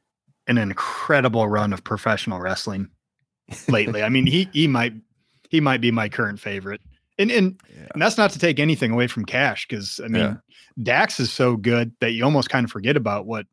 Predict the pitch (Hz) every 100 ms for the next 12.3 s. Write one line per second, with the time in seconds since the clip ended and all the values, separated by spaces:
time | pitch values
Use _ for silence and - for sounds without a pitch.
0 | - 131 147 - 92 92 92 95 160 160
1 | - 160 226 120 170 160 - 214 233 220
2 | - - - _ _ _ _ 175 202 -
3 | 117 127 110 95 90 _ _ _ _ _
4 | - 113 110 - 120 98 113 107 90 87
5 | 95 - - 85 85 - 92 95 - _
6 | _ _ - - - - - - _ _
7 | _ _ _ _ _ 135 117 - 135 190
8 | 156 147 139 110 - 185 156 107 87 -
9 | - 90 80 76 - 82 76 76 76 78
10 | 73 73 - 85 80 78 76 85 82 78
11 | 80 - 90 85 80 78 85 82 85 104
12 | 98 85